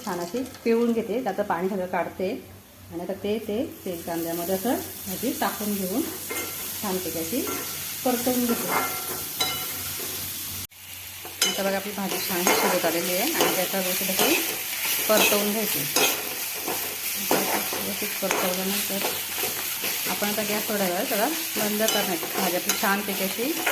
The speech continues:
शिजलेली आहे आणि बघा तिला कलरही छान आलेला आहे आणि आपली अगदीच औषधी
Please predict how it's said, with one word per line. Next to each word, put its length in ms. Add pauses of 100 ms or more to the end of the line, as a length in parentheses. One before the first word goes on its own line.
(580)
शिजलेली 460
आहे 180 (400)
आणि 100
बघा 180
तिला 220
कलरही 380 (100)
छान 180
आलेला 260
आहे 140 (720)
आणि 180
आपली 360 (640)
अगदीच 400
औषधी 500